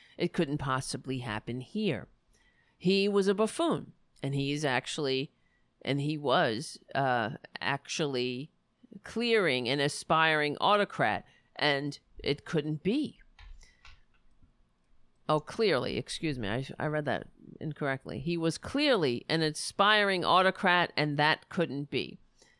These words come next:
And the United States believed itself to be exempt from the global wave of autocracy. That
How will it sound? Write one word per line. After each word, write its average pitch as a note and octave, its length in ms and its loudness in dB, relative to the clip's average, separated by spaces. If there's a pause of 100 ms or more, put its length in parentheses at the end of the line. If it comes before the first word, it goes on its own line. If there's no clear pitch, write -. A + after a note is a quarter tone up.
(320)
And F3 140 0
the F#3+ 40 4
United G3+ 360 2
States G3 340 -2
believed F#3 420 -2
itself F3 400 0
to F3 80 -6
be E3 100 2
exempt D#3 680 -2 (800)
from D3+ 300 -4
the C3+ 280 0
global D#3 540 0
wave D3 600 0 (680)
of D3 200 -2
autocracy. B2+ 840 -4 (1000)
That F3 440 0